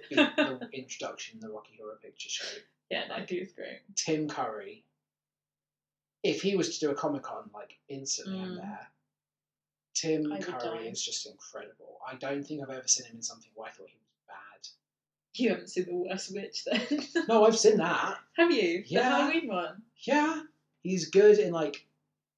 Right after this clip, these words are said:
Speaker 1: The Colour of Magic in the Terry Pratchett adaptation that was on Sky.
Speaker 2: Haven't seen it.
Speaker 1: He's great.
Speaker 2: Yeah, I
Speaker 1: He's
Speaker 2: do love him.
Speaker 1: even okay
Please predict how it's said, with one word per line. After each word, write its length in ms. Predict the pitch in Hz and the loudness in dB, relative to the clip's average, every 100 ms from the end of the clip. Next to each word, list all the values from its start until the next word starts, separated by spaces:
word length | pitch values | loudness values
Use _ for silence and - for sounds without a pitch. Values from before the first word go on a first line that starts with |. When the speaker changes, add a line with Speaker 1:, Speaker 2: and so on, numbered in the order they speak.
| 143 147 - _ | -14 -14 -16 _
Speaker 1:
The 240 | 151 147 143 | -6 -4 -6
Colour 360 | - 160 143 139 | -4 0 0 -2
of 120 | 139 | -4
Magic 440 | 135 131 131 127 | -6 -6 -8 -10
in 180 | 127 123 - _ _ _ _ 139 | -14 -14 -20 _ _ _ _ -12
the 80 | |
Terry 240 | 131 139 127 | -10 -8 -8
Pratchett 380 | 117 117 - - | -8 -8 -8 -10
adaptation 560 | - - 117 113 131 | -12 -14 -12 -12 -12
that 60 | 127 | -14
was 140 | - | -16
on 80 | 117 | -8
Sky. 340 | - - 113 156 190 | -8 -6 -10 -12 -14
Speaker 2:
Haven't 140 | 185 | -12
seen 160 | 185 190 | -12 -12
it. 120 | 214 _ _ _ | -14 _ _ _
Speaker 1:
He's 160 | 180 - - - | -14 -14 -18 -16
great. 680 | 131 139 127 - - - - | -12 -10 -12 -12 -8 -8 -6
Speaker 2:
Yeah, 240 | 202 370 - | -6 -6 -2
I 60 | |
Speaker 1:
He's 140 | 240 226 | -2 0
Speaker 2:
do 60 | |
love 100 | 214 | 2
him. 60 | 254 | 2
Speaker 1:
even 360 | 269 277 226 220 | 4 4 4 2
okay 520 | 190 175 - 180 | 2 0 -2 -2